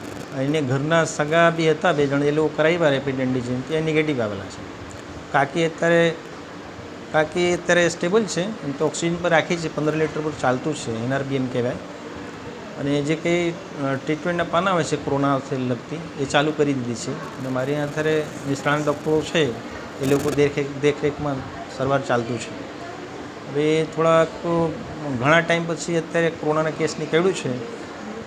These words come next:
તો મારે એ જ કહેવું છે કે અત્યારથી બધા જે કંઈ લોકોને તાવ આવતો હશે, શરદી ખાંસી થતું હશે,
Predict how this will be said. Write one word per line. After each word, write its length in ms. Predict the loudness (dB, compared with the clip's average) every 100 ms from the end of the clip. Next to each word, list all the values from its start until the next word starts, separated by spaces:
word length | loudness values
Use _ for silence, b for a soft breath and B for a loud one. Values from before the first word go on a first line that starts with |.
| -8 -2
તો 300 | 2 2 4
મારે 320 | 4 6 2 0 -2
એ 100 | 0
જ 80 | 0
કહેવું 260 | 0 0 2
છે 220 | 0 0
કે 200 | 2 4
અત્યારથી 540 | 4 4 0 0 0
બધા 380 | 0 4 6 6
જે 200 | 4 2
કંઈ 220 | 4 2
લોકોને 540 | 2 0 0 0 0 -2 -6 -12 -12 0
તાવ 180 | 6 8
આવતો 260 | 8 4 2
હશે, 160 | 0
શરદી 300 | 0 0 0
ખાંસી 280 | 0 -2 -2
થતું 320 | -4 -4 0 -2
હશે, 180 | -2